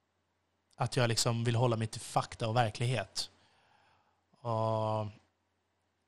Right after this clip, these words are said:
jag har inte ti-, <laughs> så mycket tid till känslor.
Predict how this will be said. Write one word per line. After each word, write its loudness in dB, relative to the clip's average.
jag 0
har 4
inte -2
ti-, -6
<laughs> -14
så 4
mycket 10
tid 4
till 8
känslor. 4